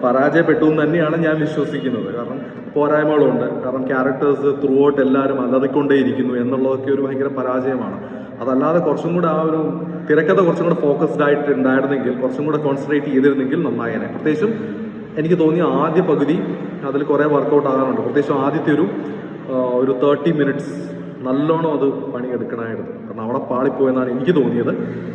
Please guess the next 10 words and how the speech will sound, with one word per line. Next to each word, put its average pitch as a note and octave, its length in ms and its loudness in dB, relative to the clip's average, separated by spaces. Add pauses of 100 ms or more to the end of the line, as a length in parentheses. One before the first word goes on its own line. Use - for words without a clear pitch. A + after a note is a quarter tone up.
(520)
അല്ലാതെ F#3+ 420 4
towards G3 340 6
എൻ്റെ F3+ 140 2
ഒക്കെ G3+ 140 4
വരുമ്പോൾ F#3+ 260 2
ചില F3+ 180 6
സീൻസൊക്കെ F3 360 2 (100)
നല്ല D3+ 220 0 (260)
ഇംപ്രസീവ് D#3+ 440 0
ആയിട്ടുള്ള D#3 300 4